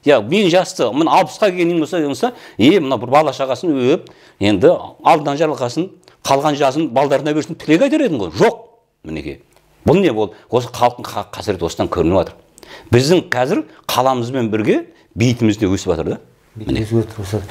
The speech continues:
Speaker 2: Мен ана жаңа бағдарламада жүргізген бір сөз айтып кетер едім, соны тағы да айтып келгім келіп отыр. Ә,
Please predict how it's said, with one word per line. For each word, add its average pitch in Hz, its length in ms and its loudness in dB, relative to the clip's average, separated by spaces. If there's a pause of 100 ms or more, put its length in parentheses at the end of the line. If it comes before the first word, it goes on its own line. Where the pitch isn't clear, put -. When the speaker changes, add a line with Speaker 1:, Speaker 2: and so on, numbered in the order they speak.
(360)
Speaker 2:
Мен 151 100 6
ана 147 220 2
жаңа 160 320 2
бағдарламада 147 720 2 (160)
жүргізген 131 520 -2
бір 113 120 -6
сөз 147 180 2
айтып 139 220 2
кетер 147 220 0
едім, 131 120 -2
соны 120 260 2
тағы 113 200 2
да 107 120 0
айтып - 160 -18
келгім 110 600 -4
келіп 104 320 2
отыр. 175 240 0 (1200)
Ә, 110 500 2